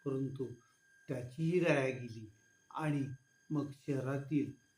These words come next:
तरुण, बालक यांना आणि वयोवृद्धग्रस्त यांना पण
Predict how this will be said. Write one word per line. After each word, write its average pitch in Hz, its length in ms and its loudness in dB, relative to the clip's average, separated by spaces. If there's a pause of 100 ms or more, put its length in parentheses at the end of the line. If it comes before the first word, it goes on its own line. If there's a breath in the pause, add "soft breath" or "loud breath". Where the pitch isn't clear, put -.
(3250)
तरुण, 139 460 4 (400)
बालक 139 480 0 (420)
यांना 135 380 0 (1000)
आणि 165 220 2 (720)
वयोवृद्धग्रस्त 151 1160 4
यांना 131 360 -2
पण 127 240 -10